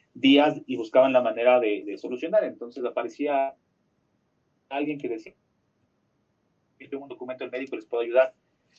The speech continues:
Claro, pero esta persona no te puede certificar que es por covid diecinueve porque este médico nunca hizo, eh, esa prueba y no te puede garantizar. Entonces te, te coloca, "Bueno, sí, se murió por un infarto agudo de miocardio". En el fondo ya sabemos que se murió por covid diecinueve,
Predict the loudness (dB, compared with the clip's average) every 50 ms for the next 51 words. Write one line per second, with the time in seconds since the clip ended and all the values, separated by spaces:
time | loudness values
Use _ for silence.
0 | _ _ _ 2 2 4 4 2 0 -4 -4 -4 -4 -6 -6 -6 -4 -4 -2 -2
1 | -4 -6 -6 -2 -2 0 0 -2 -4 -10 -14 -12 -12 -12 -6 -4 -4 -4 -4 -8
2 | -10 -10 -10 -6 -4 -4 -2 -2 -4 -6 -4 -4 -4 -4 -6 -8 -6 -6 -6 -6
3 | -6 -4 0 0 0 2 0 -2 -4 -4 -4 0 0 2 2 2 -2 -4 -8 -8
4 | -8 -10 -10 -14 -12 -10 -10 -8 -6 -4 -2 0 0 0 -2 -4 -10 -18 -16 -16
5 | -12 -6 -4 -2 -2 -4 -6 -8 -10 -8 -6 -6 -6 -6 -10 -16 -20 -14 -12 -10
6 | -12 -10 -10 -12 -8 -6 -4 -2 0 0 -2 -2 -4 -6 -12 -14 _ _ _ _
7 | _ _ -20 _ _ -6 -6 -4 -4 -4 -2 -2 -2 -2 -2 0 2 4 4 4
8 | 2 0 -4 -8 -8 -10 -12 -6 0 2 2 2 2 0 0 2 2 2 2 2
9 | 0 -4 -4 2 4 4 4 4 2 -6 _ _ _ _ _ _ _ _ _ _
10 | -20 -20 -20 _ _ _ -10 -10 -8 -2 2 2 2 2 2 0 0 0 0 0
11 | 0 0 0 -4 -10 _ -14 -12 -8 -6 -4 -4 -4 -6 -6 -8 -4 -4 -4 -2
12 | -2 -4 -6 -4 -6 -6 -6 -6 -6